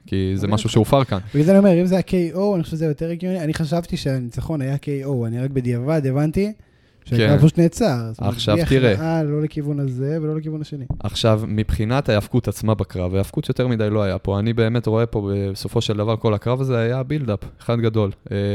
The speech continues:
Speaker 1: איך ווייט מצליח להיכנס יותר ויותר ל-, לראש של, אה, רולינס.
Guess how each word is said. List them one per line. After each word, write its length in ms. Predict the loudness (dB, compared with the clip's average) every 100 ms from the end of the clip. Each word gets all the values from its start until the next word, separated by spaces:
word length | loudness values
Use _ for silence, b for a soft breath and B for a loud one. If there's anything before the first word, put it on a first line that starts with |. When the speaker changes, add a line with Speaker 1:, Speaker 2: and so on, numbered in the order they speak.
| 0 -2 0
Speaker 1:
איך 220 | -2 2
ווייט 340 | 2 2 0
מצליח 340 | -4 -4 -6 -4
להיכנס 380 | -4 -2 -2 -2
יותר 220 | -4 -2
ויותר 340 | -2 -2 -4
ל-, 420 | -2 -2 -2 -2 -2
לראש 280 | -2 -2 -2
של, 180 | -2 -2
אה, 160 | -2
רולינס. 480 | -2 -2 -2 -4 -10